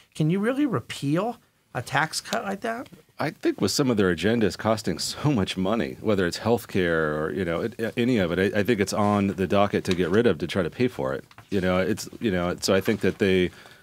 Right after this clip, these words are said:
Speaker 2: there's a, there's, they would want to, and Buttigieg talked about that too. That's how he's gonna pay for his healthcare plan. He's gonna repeal the tax reform. It's one point four trillion dollars roughly. That's gonna pay for it all, and then we'll be in the same
Speaker 1: Mm.
Speaker 2: place we are, you know,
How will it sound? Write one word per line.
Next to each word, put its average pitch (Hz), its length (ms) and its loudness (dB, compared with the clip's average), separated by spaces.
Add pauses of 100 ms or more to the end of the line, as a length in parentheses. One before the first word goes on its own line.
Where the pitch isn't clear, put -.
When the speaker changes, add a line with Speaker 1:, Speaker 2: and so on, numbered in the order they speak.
(200)
Speaker 2:
there's 92 320 2
a, 92 100 4
there's, 87 500 0
they 98 180 2
would 85 140 -2
want 107 260 2
to, 101 240 2
and 85 140 -2
Buttigieg 87 720 -2
talked 90 180 0
about 87 220 -2
that 92 140 0
too. - 80 2
That's 78 180 -2
how 82 80 2
he's 82 100 -2
gonna 82 140 -4
pay 95 100 0
for 85 140 -2
his 85 100 -4
healthcare 87 320 -2
plan. 71 160 -6
He's 78 140 -8
gonna 98 120 -6
repeal 82 360 -2
the 80 180 -2 (240)
tax 87 220 2
reform. 98 420 2
It's 76 100 -6
one 85 120 -4
point 80 160 -4
four 85 120 0
trillion 80 280 -2
dollars 90 320 2
roughly. 90 320 0
That's 82 180 -2
gonna 78 140 -6
pay 90 160 -2
for 90 120 -2
it 85 80 0
all, 85 240 2
and 76 120 -4
then 76 80 -6
we'll 82 100 -4
be 85 80 -4
in 78 60 -6
the 76 60 -8
same 82 180 -2
Speaker 1:
Mm. 95 40 -12
Speaker 2:
place 85 200 -4
we 87 80 0
are, 80 280 0
you 95 100 -4
know, 78 180 -4